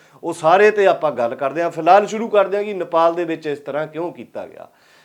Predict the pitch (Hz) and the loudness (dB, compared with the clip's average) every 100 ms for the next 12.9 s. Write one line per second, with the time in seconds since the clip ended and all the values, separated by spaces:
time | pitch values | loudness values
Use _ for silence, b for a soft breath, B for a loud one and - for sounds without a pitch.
0 | b 156 220 208 214 220 214 226 220 196 | b 0 2 4 4 2 0 0 -2 -2
1 | 160 196 190 180 170 180 180 170 185 180 | 4 6 6 2 0 -4 -2 -2 -2 -4
2 | 156 151 151 156 160 147 151 160 156 _ | -2 2 2 0 -4 -6 -8 -8 -12 _
3 | _ - 160 160 190 185 156 151 143 147 | _ -12 -8 -4 -4 -4 -6 -10 -10 -12
4 | 151 b b b 175 220 226 208 156 180 | -14 b b b -4 -2 -2 -2 -2 0
5 | 180 185 156 156 147 151 165 160 156 127 | 0 -2 -4 -10 -10 -6 -4 -2 -2 -4
6 | 147 165 180 180 175 - 131 131 135 127 | -6 -2 -2 -2 -6 -6 -6 -6 -12 -8
7 | 131 127 120 113 117 139 147 151 b b | -8 -10 -10 -10 -10 -10 -14 -18 b b
8 | b 127 135 135 135 123 131 - 160 156 | b -8 -6 -4 -4 -4 -8 -4 -2 -2
9 | 160 156 160 156 156 135 135 135 131 135 | -2 -2 -6 -8 -6 -6 -4 -6 -8 -10
10 | 131 147 151 156 151 147 131 131 113 107 | -8 -12 -4 -2 -2 -2 -6 -4 -4 0
11 | 170 160 160 151 156 156 156 b b b | 0 0 -2 -2 0 -2 -4 b b b
12 | 180 185 180 196 202 160 139 107 90 | 2 2 2 -2 -4 -6 -8 -10 -14